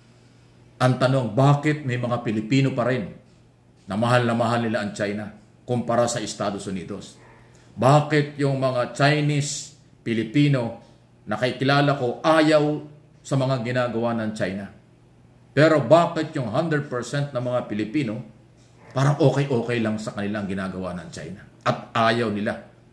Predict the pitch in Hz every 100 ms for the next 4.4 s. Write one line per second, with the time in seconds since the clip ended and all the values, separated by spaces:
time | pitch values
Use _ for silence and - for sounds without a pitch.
0 | _ _ - 107 104 107 101 101 98 104
1 | 95 107 107 107 104 101 95 104 113 117
2 | - 113 104 101 95 90 101 104 95 98
3 | 113 110 110 117 110 110 104 104 101 107
4 | 98 117 104 -